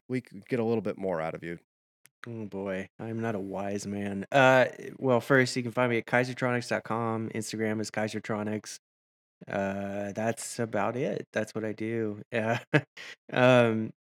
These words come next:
Speaker 2: and, uh, yeah, I, my biggest thing is, like, dude, if you've got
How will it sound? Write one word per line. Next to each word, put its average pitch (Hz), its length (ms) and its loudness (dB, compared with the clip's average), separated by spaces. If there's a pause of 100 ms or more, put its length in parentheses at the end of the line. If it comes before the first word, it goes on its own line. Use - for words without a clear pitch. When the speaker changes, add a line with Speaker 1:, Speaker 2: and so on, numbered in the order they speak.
(220)
Speaker 2:
and, 107 380 0
uh, 101 260 0 (160)
yeah, 107 400 0 (160)
I, 151 300 8
my 156 200 6
biggest 156 360 2
thing 170 200 2
is, 123 160 0
like, 107 220 0
dude, 117 220 0
if 113 120 -2
you've 165 140 0
got 170 260 4